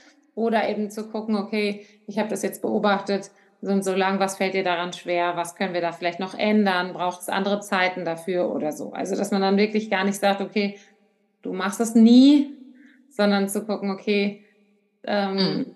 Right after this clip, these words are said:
Speaker 1: das scheint dir noch schwer zu fallen, brauchst du irgendwie noch Unterstützung oder, oder so. Also, dass man gar nicht davon ausgeht, dass der andere das bösartig nicht gemacht hat, sondern irgendwas scheint da noch im Widerstand zu sein, ne? Und da dann zu gucken, wie,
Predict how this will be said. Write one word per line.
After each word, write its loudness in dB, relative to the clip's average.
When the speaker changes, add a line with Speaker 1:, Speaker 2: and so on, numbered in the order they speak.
Speaker 1:
das -2
scheint 0
dir 4
noch 0
schwer 2
zu -6
fallen, -4
brauchst -4
du -10
irgendwie -6
noch -8
Unterstützung -6
oder, -4
oder -2
so. -4
Also, -2
dass -2
man -2
gar 2
nicht 2
davon 2
ausgeht, 0
dass -2
der 2
andere 0
das -6
bösartig 2
nicht 6
gemacht 4
hat, 2
sondern 0
irgendwas -2
scheint -4
da 0
noch -6
im -6
Widerstand -6
zu -12
sein, -10
ne? 4
Und 2
da 2
dann -4
zu -10
gucken, -6
wie, -2